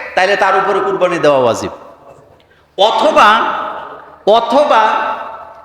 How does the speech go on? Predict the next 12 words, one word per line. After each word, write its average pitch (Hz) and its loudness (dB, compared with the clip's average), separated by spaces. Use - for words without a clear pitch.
এই 302 2
সময়টাতে 277 2
এমন 233 2
পরিমাণ 254 2
টাকা 247 2
তার 226 0
কাছে 226 -2
আসছে, 180 -4
যেই 170 0
টাকা 185 -2
দিয়ে 180 -2
কুরবানি 165 -2